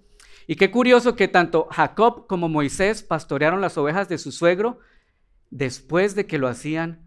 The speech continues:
sus esposas. Les dije que primero eran las mujeres quienes lo hacían. Ya cuando se casaron, bueno, sus esposos comenzaron a hacer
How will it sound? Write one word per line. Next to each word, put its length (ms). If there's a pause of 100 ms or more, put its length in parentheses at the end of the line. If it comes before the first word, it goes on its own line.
(140)
sus 280
esposas. 720 (160)
Les 140
dije 200
que 120
primero 320
eran 220
las 200
mujeres 800
quienes 220
lo 100
hacían. 400 (420)
Ya 140
cuando 200
se 140
casaron, 560
bueno, 220
sus 200
esposos 600 (260)
comenzaron 640
a 40
hacer 400